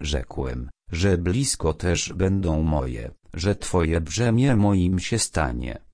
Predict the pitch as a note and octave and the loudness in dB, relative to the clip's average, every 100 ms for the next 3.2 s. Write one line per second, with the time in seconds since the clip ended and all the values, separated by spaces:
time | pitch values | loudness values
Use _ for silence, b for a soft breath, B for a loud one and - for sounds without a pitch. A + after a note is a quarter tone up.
0 | - E2+ E2 D#2 - - - D3+ C#3 G#2 | -10 -2 0 0 -4 -10 0 4 6 4
1 | G2 - B2+ D#2+ C3 D3 B2 G#2+ D#2+ F2+ | 2 0 -2 2 4 4 4 2 2 2
2 | F#2 F2 D2+ D2+ D2+ - A2+ D#2+ B1 A#1+ | 4 4 2 0 -2 -2 0 0 -2 -8
3 | A#1 | -8